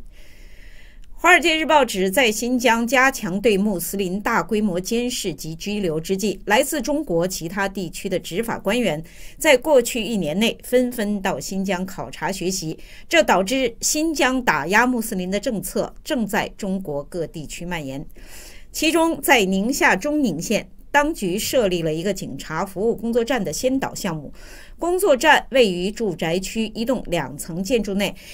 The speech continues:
有六名警员除了提供保安服务外，也同时负责监视室内监控镜头，以维持区内秩序。当地的穆斯林餐馆及肉店已经更换了清真食品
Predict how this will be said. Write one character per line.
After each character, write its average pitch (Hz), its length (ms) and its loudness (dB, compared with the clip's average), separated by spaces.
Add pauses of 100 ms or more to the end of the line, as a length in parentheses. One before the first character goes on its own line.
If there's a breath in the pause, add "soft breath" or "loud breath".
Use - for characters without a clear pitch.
有 233 240 8
六 302 240 4
名 220 260 2
警 151 320 -4
员 156 300 0
除 202 180 -4
了 254 100 6
提 247 160 -2
供 247 220 2
保 143 120 -2
安 185 200 0
服 190 240 -4
务 175 80 -2
外， 185 300 4
也 180 200 2
同 185 320 -2
时 165 320 -4
负 196 160 -6
责 175 200 -2
监 254 280 0
视 214 280 -4
室 214 240 -4
内 180 180 -2
监 220 320 -4
控 190 260 -4
镜 196 220 -4
头， 160 300 -2 (240 loud breath)
以 208 240 2
维 208 320 2
持 165 400 -4
区 247 200 -4
内 226 160 0
秩 170 200 -4
序。 147 260 -8 (600 loud breath)
当 339 240 2
地 349 120 4
的 269 120 6
穆 269 160 4
斯 - 100 -2
林 233 160 0
餐 285 260 0
馆 226 220 -2
及 185 180 -4
肉 208 200 2
店 170 280 0
已 170 160 -6
经 208 280 0
更 269 260 0
换 240 260 -2
了 147 240 -4
清 247 300 -2
真 226 180 2
食 208 280 -4
品 - 200 -8